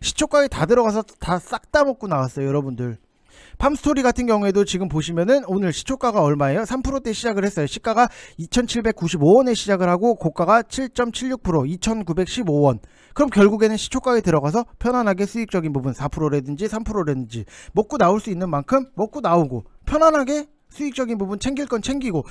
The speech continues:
단타로 진행을 할 거는 단타로 진행을 하고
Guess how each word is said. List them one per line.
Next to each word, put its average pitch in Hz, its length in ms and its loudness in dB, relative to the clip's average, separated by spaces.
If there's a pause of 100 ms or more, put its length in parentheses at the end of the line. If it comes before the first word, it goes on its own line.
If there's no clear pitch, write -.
(180)
단타로 254 440 0
진행을 180 400 -4
할 247 80 2
거는 233 260 0
단타로 175 360 -4
진행을 160 380 -4
하고 175 320 -2